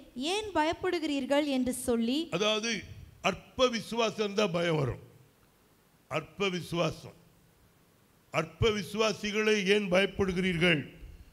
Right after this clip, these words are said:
Speaker 2: என்று ஆண்டவர் இயேசு சொன்னதை நாம் பார்க்கிறோம். இந்த பயம்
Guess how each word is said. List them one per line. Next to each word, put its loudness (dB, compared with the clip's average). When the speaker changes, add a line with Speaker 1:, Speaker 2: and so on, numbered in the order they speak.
Speaker 2:
என்று 4
ஆண்டவர் 2
இயேசு 2
சொன்னதை 2
நாம் 2
பார்க்கிறோம். 2
இந்த -4
பயம் 2